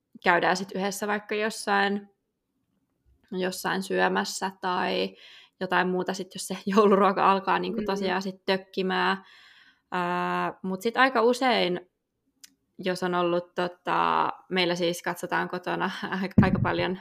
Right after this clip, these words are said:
Speaker 1: ää, jääkiekkoa,
Speaker 2: Joo.
Speaker 1: <laughs> niin tota,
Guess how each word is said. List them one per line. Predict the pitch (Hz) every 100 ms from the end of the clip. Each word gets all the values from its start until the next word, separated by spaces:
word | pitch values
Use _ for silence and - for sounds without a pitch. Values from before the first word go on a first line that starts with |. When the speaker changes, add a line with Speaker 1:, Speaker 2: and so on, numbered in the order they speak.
| - _ _ _ _ -
Speaker 1:
ää, | 165
jääkiekkoa, | 175 214 240 233 220 - 214 208 - - -
Speaker 2:
Joo. | 202 156 196
Speaker 1:
<laughs> | 202
niin | 190 185
tota, | 185 180 - 175 170 165